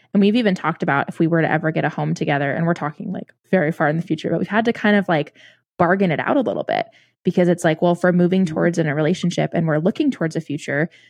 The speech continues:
Speaker 1: my O C D complicates that a little bit, where it's not just like a, "Well, we buy a house in, like, three years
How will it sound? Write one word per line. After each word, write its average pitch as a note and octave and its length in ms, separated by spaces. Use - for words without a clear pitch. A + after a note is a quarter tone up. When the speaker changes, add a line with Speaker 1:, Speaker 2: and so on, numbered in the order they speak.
Speaker 1:
my F#3 240
O F#3+ 100
C F#3+ 160
D E3+ 100
complicates - 520
that - 260
a F3 60
little G#3 260
bit, - 280
where F3 180
it's - 180
not F3 240
just E3+ 240
like D3+ 180
a, D3+ 140
"Well, G#3 100
we D#4 120
buy F4+ 160
a F4+ 120
house - 320
in, F3+ 140
like, F#3 180
three F#3+ 220
years - 240